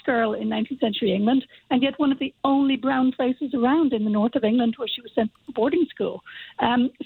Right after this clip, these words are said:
so these two outsiders happened to get stuck in an attic room together and, and fell madly in love. And I just,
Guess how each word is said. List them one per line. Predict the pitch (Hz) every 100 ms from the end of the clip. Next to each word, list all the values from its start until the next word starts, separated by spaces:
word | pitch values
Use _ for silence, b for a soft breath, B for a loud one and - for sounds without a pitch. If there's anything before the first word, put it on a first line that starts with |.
| -
so | 269 254
these | 311 -
two | 330 -
outsiders | 247 330 - 254 233 214 -
happened | 254 277 262
to |
get | 262 214 - -
stuck | 247 - -
in | 226
an | 226
attic | 233 226 226 - -
room | 254 262 285
together | 233 196 190 208 B B B -
and, | 226 226 247 294
and | 233
fell | 254
madly | 233 233 233 226
in | 262
love. | 320 262
And | 240
I | 247
just, | 294